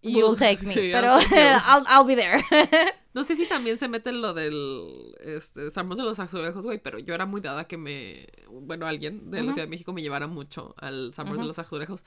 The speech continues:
Speaker 1: Ujú.
Speaker 2: just because of the pretty colors, güey.
Speaker 1: Eh, it's really nice, yeah.
Speaker 2: Ujú.
Speaker 1: El, sí, yo les decía que el tema con el, esto es como for everybody else,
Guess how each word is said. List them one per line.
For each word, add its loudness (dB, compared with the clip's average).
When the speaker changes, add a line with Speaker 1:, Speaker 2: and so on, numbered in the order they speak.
Speaker 1:
Ujú. -14
Speaker 2:
just 0
because -8
of -8
the -8
pretty -6
colors, -8
güey. -14
Speaker 1:
Eh, 0
it's -2
really -4
nice, -4
yeah. -2
Speaker 2:
Ujú. -6
Speaker 1:
El, -4
sí, -2
yo -2
les -6
decía -4
que -6
el -6
tema -4
con -2
el, -4
esto -8
es -10
como -4
for -6
everybody -6
else, -8